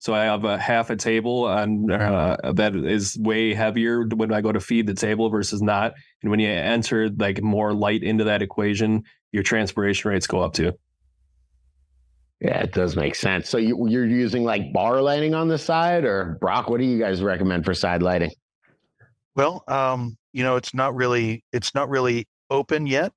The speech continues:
Speaker 3: It's not something that people have started working towards, a side lighting. Um, but I have seen bar lighting, especially on a flex. So if you can take your hinge and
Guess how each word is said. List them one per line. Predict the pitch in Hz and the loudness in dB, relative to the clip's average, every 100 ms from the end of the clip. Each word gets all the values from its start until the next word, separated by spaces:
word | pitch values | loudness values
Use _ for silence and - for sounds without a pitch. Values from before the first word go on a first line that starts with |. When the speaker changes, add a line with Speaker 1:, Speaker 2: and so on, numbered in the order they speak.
| _ - | _ -4
Speaker 3:
It's | 120 127 | -2 0
not | 131 | 0
something | - 123 127 123 | 0 0 0 0
that | |
people | - 123 120 120 | 0 -2 2 0
have | 101 | 0
started | - 127 120 113 107 _ 123 | -2 0 0 -2 -6 _ -6
working | 110 123 135 107 | 0 0 0 -2
towards, | - 120 135 123 | 0 0 0 -2
a | |
side | 107 120 120 117 | -2 0 0 2
lighting. | 120 123 143 - _ _ 123 | 0 0 -4 -12 _ _ -4
Um, | 120 117 113 107 - | 0 0 -2 -6 -2
but | 131 | 0
I | 113 | 0
have | 110 139 139 | 0 -2 -2
seen | - 139 120 | 0 0 0
bar | 113 113 117 | 0 0 2
lighting, | 117 117 120 120 - - - | 0 0 -2 -8 -16 -20 -10
especially | 123 - 143 - 143 123 123 - | -8 -2 0 0 0 0 0 0
on | 113 | 0
a | 98 | 0
flex. | - 101 90 - - | 0 0 0 -4 -4
So | - 123 113 | 0 0 0
if | 120 | -4
you | |
can | 135 120 | -6 -2
take | 127 110 | -2 0
your | 107 | 0
hinge | 110 117 110 104 | 2 0 0 0
and | 101 | 0